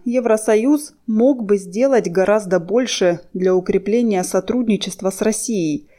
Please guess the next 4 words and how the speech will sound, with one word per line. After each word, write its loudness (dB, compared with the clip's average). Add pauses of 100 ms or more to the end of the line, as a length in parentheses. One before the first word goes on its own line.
(220)
Например, 2 (200)
совместно 0
создать -2
коридор 0